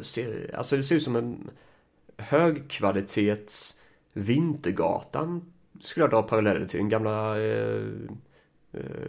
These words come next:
T V-serien. De flesta som lyssnar på det här kanske är för unga för det, eller för gamla för det. Men Vintergatan var ju ett barnprogram som jag verkligen tyckte om väldigt mycket när jag växte upp.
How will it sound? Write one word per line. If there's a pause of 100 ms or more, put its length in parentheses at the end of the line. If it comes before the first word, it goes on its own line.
(260)
T
V-serien. (100)
De
flesta
som
lyssnar
på
det
här
kanske
är
för
unga
för
det, (320)
eller
för
gamla
för
det. (280)
Men
Vintergatan
var
ju
ett (460)
barnprogram
som
jag
verkligen
tyckte
om
väldigt
mycket
när
jag
växte
upp.